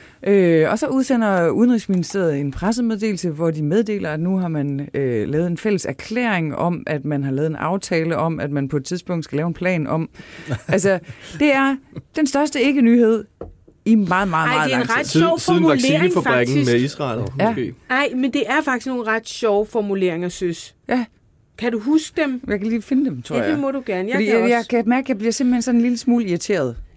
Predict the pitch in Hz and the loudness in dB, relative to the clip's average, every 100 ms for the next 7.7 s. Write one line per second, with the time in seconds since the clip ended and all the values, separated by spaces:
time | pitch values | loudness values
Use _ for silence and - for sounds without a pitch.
0 | - 151 269 269 269 277 - 269 311 359 | -2 0 2 2 0 -2 0 2 2 0
1 | - 302 269 - 262 247 262 247 - - | -2 -4 -2 -2 -4 -4 -4 -4 -6 -8
2 | 285 302 330 294 269 233 - 233 254 285 | 0 0 2 0 -4 -6 -6 -4 0 0
3 | 294 262 247 - 226 220 220 240 - - | -2 -4 -6 -4 -4 -4 -4 -6 -6 -4
4 | 302 302 247 240 220 214 240 233 233 226 | 0 0 -2 -6 -4 -2 -4 -6 -4 -6
5 | - 226 190 233 254 254 - 226 - - | -6 -8 -6 -6 -6 -6 -6 -8 -8 -10
6 | 196 - 262 226 214 262 - 196 185 214 | -8 -8 -6 -6 -8 -10 -6 -4 -2 -2
7 | - 190 180 208 - 180 | -4 -6 -6 -8 -6 -8